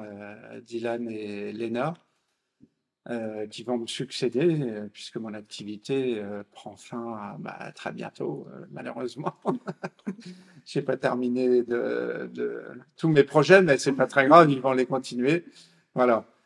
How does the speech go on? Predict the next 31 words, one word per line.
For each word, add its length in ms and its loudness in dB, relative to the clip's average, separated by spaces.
Euh, 360 10
aujourd'hui, 420 6
on 100 4
a 120 2
six 260 -2
hectares 320 0
de 80 2
vignes, 460 4
euh, 260 2
installés 440 0
à 60 2
Baglieux-sous-Châtillon, 1120 -6
où 40 -2
il 80 -6
y 40 -6
a 40 -6
la 120 -6
majorité 520 -10
des 140 -8
vignes, 340 -10
euh, 340 -14
c'est-à-dire 460 -16
trois 280 -8
hectares 360 -8
et 60 -10
demi. 320 -10
Euh, 1080 6
passionné 680 6
de 80 0
raisin 320 -2
meunier, 680 2